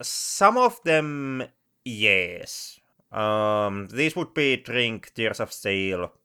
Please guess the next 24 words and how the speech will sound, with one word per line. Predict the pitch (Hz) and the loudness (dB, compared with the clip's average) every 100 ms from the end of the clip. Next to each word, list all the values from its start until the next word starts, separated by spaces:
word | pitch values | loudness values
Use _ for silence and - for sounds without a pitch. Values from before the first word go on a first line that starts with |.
| - | -14
Sintel, | - 110 101 110 98 92 90 - | -4 -2 -2 0 0 0 -4 -2
Elephant | 107 101 98 95 | 0 0 -2 -4
Stream, | - _ - 101 92 90 90 87 87 _ _ _ | -14 _ -10 -4 -4 -6 -10 -12 -14 _ _ _
Sprite | - - - 165 208 208 | -14 -14 -2 6 6 6
Fright, | - 160 156 151 - _ _ _ - | 4 6 6 4 -4 _ _ _ -10
yeah, | 135 117 120 117 117 110 _ | -4 4 4 6 4 2 _
why | 107 110 | -2 0
not? | 104 101 98 - - - - - | 2 2 2 -2 -18 -18 -20 -16
Spring, | - - 135 156 151 147 139 131 127 127 - | -16 0 6 6 4 -4 -4 -4 -6 -8 -10
Hero, | 104 110 110 107 104 101 101 98 _ _ _ _ - | -4 0 0 4 4 4 0 -4 _ _ _ _ 2
perhaps | 127 165 185 175 165 127 - | 4 6 6 4 4 2 0
even, | 147 127 110 104 98 | -2 0 0 -4 -6
even | 107 101 95 | -6 -6 -6
Cosmos | - 107 98 98 101 | -2 -2 -2 -6 -4
or | |
Laun-, | 98 92 92 - | 0 0 0 -4
or | 113 | -2
Laundromat. | 104 98 95 95 90 85 78 - _ _ _ - | 2 2 0 -6 -4 -2 -4 -10 _ _ _ 0
And | 135 139 139 135 135 135 | 2 4 4 4 4 2
when | 135 170 | 4 4
it | 190 | 6
comes | 226 196 | 4 4
to, | - 185 175 165 156 | 2 2 4 4 2
to | 151 165 - | 0 -6 -6